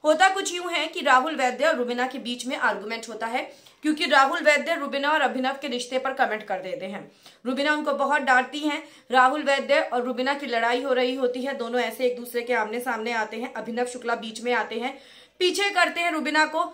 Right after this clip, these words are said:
उसके बाद राहुल को। तो इस पर अली गौनी मुद्दा बना लेते हैं और कहते हैं कि तुमने राहुल को धक्का कैसे दिया, ये अलाउड ही नहीं है।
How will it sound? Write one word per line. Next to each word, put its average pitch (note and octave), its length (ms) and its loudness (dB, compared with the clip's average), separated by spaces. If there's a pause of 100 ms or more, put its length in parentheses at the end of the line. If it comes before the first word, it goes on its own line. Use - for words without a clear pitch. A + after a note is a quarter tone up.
(120)
उसके D#4+ 220 -6
बाद D#4+ 240 6
राहुल C4+ 320 4
को। C#4+ 180 2
तो - 360 -4
इस D#4+ 200 -4
पर D#4 160 6
अली C#4 260 2
गौनी C4+ 280 2
मुद्दा C4 340 2
बना B3+ 260 4
लेते B3 300 0
हैं B3+ 60 0
और C4 140 2
कहते B3 360 -2
हैं C4 200 0
कि C#4 80 -10
तुमने C4 420 -2
राहुल B3 320 2
को C#4+ 140 0
धक्का B3 360 2
कैसे A3+ 400 -4
दिया, B3 520 4
ये C#4 120 0
अलाउड A#3 460 2
ही D#4+ 160 -2
नहीं G#3+ 300 -2
है। - 500 2